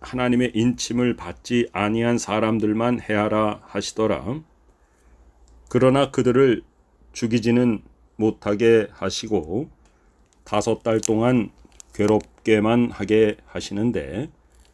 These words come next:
그 괴롭게 함은 전갈이 사람을 쏠 때의 괴롭게 함과 같더라.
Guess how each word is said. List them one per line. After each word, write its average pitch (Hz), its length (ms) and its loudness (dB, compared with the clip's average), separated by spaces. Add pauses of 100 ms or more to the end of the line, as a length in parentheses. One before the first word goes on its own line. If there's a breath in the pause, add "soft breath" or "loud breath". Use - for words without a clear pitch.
(140)
그 139 180 -4
괴롭게 110 460 0
함은 98 540 -4 (580)
전갈이 117 720 2 (140)
사람을 113 560 0
쏠 110 240 -2
때의 110 580 2
괴롭게 104 440 -2
함과 101 600 -2
같더라. 87 640 -8